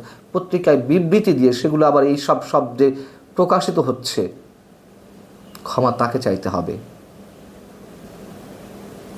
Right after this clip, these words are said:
এবং তিনি মুক্তিযুদ্ধের শহীদের সংখ্যা নিয়েও বিতর্ক ছড়িয়েছেন, এমনভাবে বলেছেন, বিতর্ক থাকতেই পারে যে এক্স্যাক্ট ত্রিশ লাখ মানুষ শহীদ হয়েছেন,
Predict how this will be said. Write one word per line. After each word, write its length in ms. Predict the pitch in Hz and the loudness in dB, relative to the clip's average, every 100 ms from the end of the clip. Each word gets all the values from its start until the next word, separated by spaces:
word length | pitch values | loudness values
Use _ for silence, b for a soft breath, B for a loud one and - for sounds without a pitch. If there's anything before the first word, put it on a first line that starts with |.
| - - - - - - - | -18 -18 -18 -18 -18 -18 -6
এবং 240 | - 170 190 190 | 0 2 2 2
তিনি 360 | 214 226 214 - - | 4 6 4 -2 -8
মুক্তিযুদ্ধের 1040 | 156 214 226 226 190 196 147 - 214 202 196 | -4 -4 -2 0 2 0 -4 2 2 2 -2
শহীদের 540 | - - 202 202 208 | -8 0 2 4 2
সংখ্যা 560 | 202 - 208 196 185 208 | 0 -2 -2 -2 -2 -2
নিয়েও 280 | 208 214 202 | 2 4 4
বিতর্ক 380 | 175 180 - | 4 2 2
ছড়িয়েছেন, 560 | 143 123 117 107 - 95 90 - _ _ - - - - - - - - - - B B - | -2 -2 -2 -2 -4 -10 -12 -20 _ _ -20 -20 -20 -20 -20 -20 -20 -20 -20 -16 B B -2
এমনভাবে 480 | 170 226 269 233 233 | 2 4 4 4 4
বলেছেন, 360 | 196 170 151 | 2 -2 -4
বিতর্ক 380 | 135 185 220 220 | -2 2 2 0
থাকতেই 400 | - 202 - 254 | -6 -12 -4 -2
পারে 340 | 233 - 104 101 | 0 0 0 0
যে 120 | 104 | -2
এক্স্যাক্ট 420 | 120 120 190 190 | -2 2 0 0
ত্রিশ 240 | 165 165 | -4 0
লাখ 160 | 165 156 | -2 0
মানুষ 220 | 147 143 | -2 0
শহীদ 200 | 156 143 | 2 4
হয়েছেন, 280 | 139 135 139 | 4 4 0